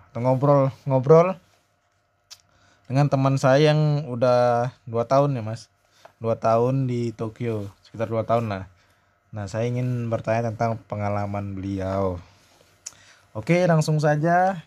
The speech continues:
kita ke Masnya nih. Ini nama Masnya siapa nih?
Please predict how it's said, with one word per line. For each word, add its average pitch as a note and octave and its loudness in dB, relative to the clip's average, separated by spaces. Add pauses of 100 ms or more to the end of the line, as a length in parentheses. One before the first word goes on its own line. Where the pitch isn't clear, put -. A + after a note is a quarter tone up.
kita D3+ -2 (720)
ke C3 -6 (500)
Masnya D3 2
nih. E3+ 0
Ini F3 -4
nama F#3 -2
Masnya F3+ -6
siapa D3+ -2
nih? A2+ -6